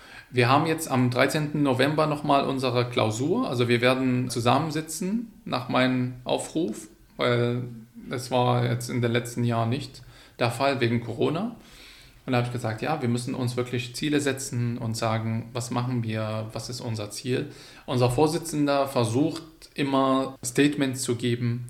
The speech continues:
wenn irgendwas passiert. Der wird dann eingeladen, immer sozusagen bei C S D e V zum Beispiel, also hier, wo es das in Dresden war,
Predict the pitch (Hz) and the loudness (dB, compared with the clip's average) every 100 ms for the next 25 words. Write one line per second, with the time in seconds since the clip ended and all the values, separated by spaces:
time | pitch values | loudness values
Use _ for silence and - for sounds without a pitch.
0 | - - - - 117 123 117 117 117 - | -16 -20 -12 -4 0 2 2 2 0 -4
1 | 113 - 131 127 123 - - 120 117 113 | -6 -2 0 2 0 -6 0 0 2 0
2 | 117 - 139 135 135 127 123 123 123 120 | -2 -2 -2 2 4 4 4 2 2 0
3 | 117 117 117 113 113 120 120 117 113 110 | 0 0 0 -2 -4 -6 -2 0 2 0
4 | 104 123 120 117 - 123 123 123 - - | 0 -2 -2 -2 0 2 4 0 -8 -18
5 | - - 120 117 117 117 117 120 113 110 | -16 -6 -4 0 2 2 0 -2 -2 0
6 | 110 - 113 113 110 110 - 113 113 113 | -2 -4 -2 -2 0 -2 -4 -4 -8 -10
7 | - 120 113 113 113 110 117 - 113 - | -8 -4 -4 -4 -6 -4 -6 -6 -10 -8
8 | 117 113 120 120 120 117 110 110 113 | -8 -2 0 0 -2 -4 -2 -2 -4